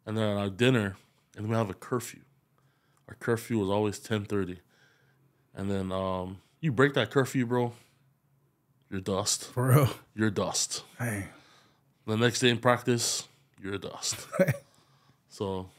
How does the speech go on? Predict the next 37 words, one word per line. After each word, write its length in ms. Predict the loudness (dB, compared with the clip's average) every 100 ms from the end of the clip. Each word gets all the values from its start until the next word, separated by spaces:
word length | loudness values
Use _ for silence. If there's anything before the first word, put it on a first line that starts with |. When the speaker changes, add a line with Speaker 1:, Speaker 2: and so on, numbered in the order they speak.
| _ _ _ _ _ 4
Speaker 1:
I 180 | 6 8
know 160 | 6
because 460 | 4 0 -2 -4 -8 _ _
I 120 | -2
broke 220 | 2 0 4
curfew 300 | 4 4 8
once. 280 | 10 10 8
Speaker 2:
Oh, 60 |
for 220 | 10 12
real? 120 | 12 12
You 100 | 8
Speaker 1:
I 100 | 12
Speaker 2:
did? 120 | 12 10
Speaker 1:
was 160 | 6
dust, 540 | 0 2 4 2 -2 4
Speaker 2:
Oh, 220 | 8 8
Speaker 1:
bro. 60 | 8 8 10
Speaker 2:
bro, 60 |
how'd 180 | 12 12
you 60 | 12
break 200 | 10 12
curfew? 400 | 10 8 6 4 0 _ _
Speaker 1:
I, 80 | -4 -4 2
I, 120 | 6
I 240 | 8 10 10
went 180 | 12 10
out 140 | 10
with, 100 | 10
uh, 380 | 10 12 12 8 0 -12 _ _ _ _ _ _ _
one 160 | 2 8
of 60 |
the 40 | 8
other 120 | 8
wrestlers 280 | 8 4 0
from 100 | -2
the 60 | 0
house, 400 | 0 0 -6